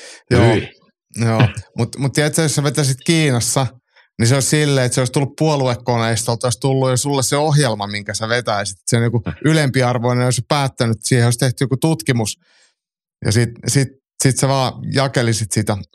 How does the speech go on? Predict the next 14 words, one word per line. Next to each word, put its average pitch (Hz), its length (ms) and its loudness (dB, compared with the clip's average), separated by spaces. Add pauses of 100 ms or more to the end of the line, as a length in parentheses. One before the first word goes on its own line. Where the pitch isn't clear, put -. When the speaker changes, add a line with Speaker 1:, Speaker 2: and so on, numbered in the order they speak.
(120)
Speaker 1:
Sehän 143 320 2
taitaa 135 280 0
se 123 80 -2
kiinalainen, 131 520 0 (280)
vaikka 123 220 0
joku 123 180 -2
painonnostojärjestelmä 120 1040 0
olla 117 120 0
hyvinkin 123 460 0
semmonen 107 500 -4 (960)
ylhäältä 123 460 2
johdettu 120 560 0
ja 107 100 0
menee, 107 440 0